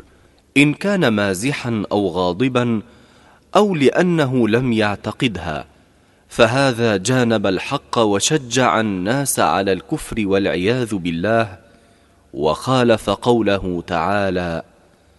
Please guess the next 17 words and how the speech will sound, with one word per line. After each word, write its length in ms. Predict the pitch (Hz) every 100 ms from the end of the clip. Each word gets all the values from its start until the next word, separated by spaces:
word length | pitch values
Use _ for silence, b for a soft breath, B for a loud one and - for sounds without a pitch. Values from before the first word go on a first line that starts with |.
| b b b b b b _ -
"ولقد 760 | 73 110 139 139 - 135 123
قالوا 920 | 92 - - 135 127 120 123 123 120
كلمة 560 | 117 117 107 127 117 117
الكفر 720 | 117 110 104 - 123 - - 110
وكفروا 960 | 107 104 - 120 - 107 107 110 101 92
بعد 440 | 95 104 95 90
إسلامهم". 1200 | 98 95 101 - 95 92 87 104 90 80 73 57 - _ _ _ _ b b b b b b b
فلم 360 | - 120 127
يشترط 560 | 139 139 - 196 208 160
الله 560 | 139 98 113 151 139 120
تعالى 520 | 95 82 113 123 117
أن 260 | 113 -
يكون 540 | 107 95 90 127 127 101
معتقدا 1000 | 95 87 76 - 127 - 117 107 104 101 B B B
لمعنى 720 | 98 107 110 135 107 104 104 98
كلمة 440 | - 101 120 101 -
الكفر 540 | 90 85 - 139 -